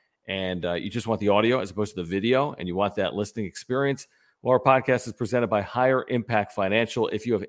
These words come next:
any financial needs, retirement, whatever your financial needs are, you gotta get in contact with Eric Lanier at Higher Impact Financial. We'll tell you all about him on the podcast at anchor dot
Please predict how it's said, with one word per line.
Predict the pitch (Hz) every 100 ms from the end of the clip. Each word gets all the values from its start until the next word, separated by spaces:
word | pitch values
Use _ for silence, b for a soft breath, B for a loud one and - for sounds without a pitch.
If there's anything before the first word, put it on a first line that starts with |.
| -
any | 127 143
financial | - 127 120 113 113
needs, | 101 92 82 - - _ _ _ _
retirement, | 101 - 127 131 123 123 120 _ _ _ _ _
whatever | - 120 131
your | 143
financial | - 131 120 113 107
needs | 110 101
are, | 101 82
you | 90
gotta | 120
get | 117
in | 101
contact | 113 110 110 107 98
with | 95
Eric | 107 113 104
Lanier | 101 98 95 90
at |
Higher | 87 113 117 117 -
Impact | 107 110 101 -
Financial. | 95 92 101 98 107 90 _ _ _ _ _ -
We'll | 110
tell | - 127
you | 113
all | - 123 135
about | 117 110
him | 107 98
on | 104 110
the | 98
podcast | 104 110 104 87 85 87
at | 101
anchor | - 120 - 123
dot | 107 104